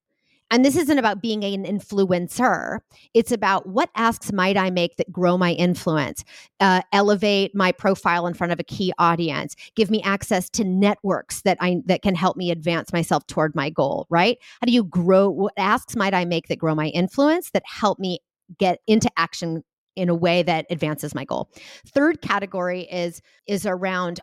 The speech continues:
authority. So this can be promotion. This can be asks that put you more in control of decision. This is about decision-making power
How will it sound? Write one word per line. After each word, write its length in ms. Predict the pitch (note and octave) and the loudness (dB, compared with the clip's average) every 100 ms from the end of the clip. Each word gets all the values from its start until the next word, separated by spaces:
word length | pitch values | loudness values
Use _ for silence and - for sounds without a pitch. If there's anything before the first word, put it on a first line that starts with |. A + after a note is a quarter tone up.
| - | -4
authority. 960 | F3+ - - A3 G3 D#3 C3+ A2 - _ _ _ _ - | -4 -4 2 4 4 2 -4 -12 -16 _ _ _ _ -20
So 120 | - A#3 | 0 2
this 160 | C#4 | 4
can 160 | E4 A#3+ | 2 0
be 340 | G#3+ G#3 G#3 _ _ | 0 -2 -4 _ _
promotion. 840 | - D3 D3+ F3+ E3 E3+ D3+ D3 D3+ - - | -12 -6 0 0 0 -2 -2 -4 -8 -12 -6
This 160 | F3 | -4
can 180 | - F#3+ | -2 -2
be 180 | E3+ E3+ - | 0 -2 2
asks 380 | D3+ E3 - | 0 0 -6
that 180 | - - | -10 -8
put 140 | - D#3 | -8 -6
you 100 | D3+ | -2
more 240 | D#3 F3 | 2 2
in 80 | E3+ | 2
control 380 | F3 - E3 D#3+ | -2 0 2 4
of 80 | |
decision. 340 | D#3 - E3 E3+ | 2 2 0 2
This 100 | A#3 | 0
is 40 | |
about 220 | C#4+ B3+ F3+ | 2 -2 -4
decision-making 840 | - G#3 F#3+ E3+ E3+ D#3 D#3 D3+ | -8 -4 -2 -4 -8 -10 -12 -14
power 460 | - C3 - - | -10 -8 -8 -12